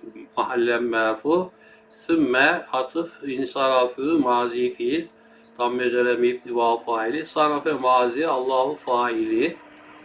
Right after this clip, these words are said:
Ulube, e, mef'ul bi sarih. Muzaf, hüm, muzaf ileyh. Bi ennehum kavm billahi yefkahun. Bi harfi cer, ennehum şebehe, hüm onun ismi.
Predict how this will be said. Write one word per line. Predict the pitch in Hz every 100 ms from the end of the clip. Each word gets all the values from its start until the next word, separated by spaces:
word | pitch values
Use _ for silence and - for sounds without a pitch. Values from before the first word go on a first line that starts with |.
| - - - - -
Ulube, | 160 175 175 147 139 127 127 135
e, | 127 117 117 127
mef'ul | 143 - 139 131
bi | 165
sarih. | - 135 120 101 - - - - - - - - - - - - - - - - - - - - 135
Muzaf, | 123 131 147 151
hüm, | 147
muzaf | 147 123 123 120 117
ileyh. | 117 107 110 165 - - - - - - - -
Bi | 147
ennehum | 156 175 175 170 180 160
kavm | 165 170
billahi | 165 156 156 151
yefkahun. | 147 - 139 135 135 147 185 147
Bi | 143
harfi | 143 143 127
cer, | 123 151
ennehum | 143 143 139 139 135
şebehe, | - 135 123 131 156
hüm | 156 156
onun | 139 143 147 139
ismi. | 135 - 117 120 123